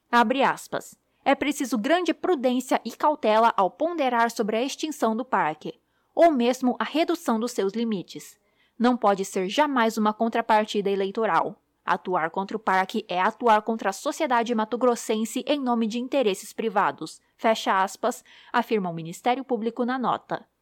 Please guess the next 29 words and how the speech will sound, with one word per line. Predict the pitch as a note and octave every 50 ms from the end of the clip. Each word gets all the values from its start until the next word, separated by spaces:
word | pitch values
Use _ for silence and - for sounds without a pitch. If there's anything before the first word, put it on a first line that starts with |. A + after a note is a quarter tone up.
| _ _ _
Acrescentando, | B3 B3 - C4 C4 B3+ - C#4+ C#4 - B3 G#3 F#3+ E3+ D#3+ F3 - - _ _ _ _ _ _
abre | - B3 B3+ B3 A#3+ C4+ C4+ A#3
aspas, | E3+ D#3+ - - - - C3+ - - - - _ _ _ _ _ _ -
"Na | G#3+ G#3+
hipótese | G#3 G3+ - G#3+ G#3 G#3+ - G#3 F3 G#3
de | E3+ F3 F#3
modificação | E3+ F3 G#3 A3 C4 B3+ - D4 - - C4+ - - A3 G#3
dos | G3+ A#3+ A#3 -
limites, | B3+ B3 G#3+ G3+ G3+ G3 - A#3 A3 - - _ _ - _
a | - F#3
extinção | G3 A#3+ C4 - - - D#4 D#4 - - B3+ A#3 A3 G3+ -
ou | - F#3+
redução | G#3 A#3 C4 C#4+ C4+ D4+ - - - B3 A#3 A3+
de | A#3
unidades | B3 C4 C4+ A3 A3 G3 F#3+ F3 E3+
de | - - - F3
conservação | - - A3 A#3 A#3+ - C#4 C4+ C#4 C4+ C4 - - A#3 A3 A3+ A3+ - - - _ _
deve | - G#3 G3+ F#3 F3+ G3+
sempre | - - A#3 A3+ A3 - G#3 G#3
ter | - G3 F#3 F3
por | - _ C4 D#4 E4 C#4
guia | A3 B3 B3 B3+ B3+ -
o | C#4+
princípio | C#4 - D4+ D#4 D4 - - B3 G#3+ A3+ G3+
de | - G#3+
não | G#3+ A#3 C#4+ E4
retrocesso. | D4+ E4 E4 - D4+ D#4 - - - A3+ F#3+ D#3 - - - - - - _ _ _ _ _ _
Isso | G#3 G3+ - - - G3
é, | F#3+ G3 A3